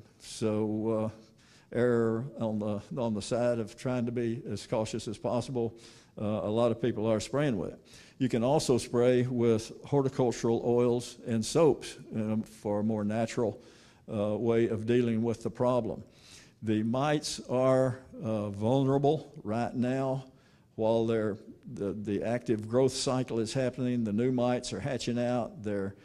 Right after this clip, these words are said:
crawling around on the plant, getting ready to, uh, throw themselves off into the wind to blow somewhere.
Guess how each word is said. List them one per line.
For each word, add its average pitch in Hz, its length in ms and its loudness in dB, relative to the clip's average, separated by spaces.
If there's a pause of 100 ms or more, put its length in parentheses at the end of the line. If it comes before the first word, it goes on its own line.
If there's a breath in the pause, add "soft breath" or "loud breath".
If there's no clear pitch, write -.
(280 loud breath)
crawling 127 380 2
around 117 360 0
on 135 200 0
the 143 80 2
plant, 139 440 0 (340)
getting 123 260 -2
ready 123 300 2
to, 104 280 -2 (340)
uh, 101 160 -2
throw 135 240 2
themselves 123 520 2
off 123 240 2
into 113 180 0
the 95 80 -4
wind 135 420 0 (140)
to - 80 -4
blow 123 260 4
somewhere. 127 640 0